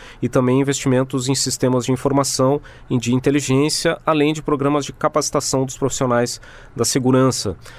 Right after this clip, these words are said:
Também há a possibilidade de destinação de uma parte de recursos pra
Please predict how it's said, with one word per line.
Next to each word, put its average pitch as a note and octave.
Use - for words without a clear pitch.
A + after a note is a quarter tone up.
Também C3+
há B2+
a A#2+
possibilidade A#2
de A2+
destinação A2+
de A2
uma A2
parte A#2+
de G#2+
recursos A#2
pra B2+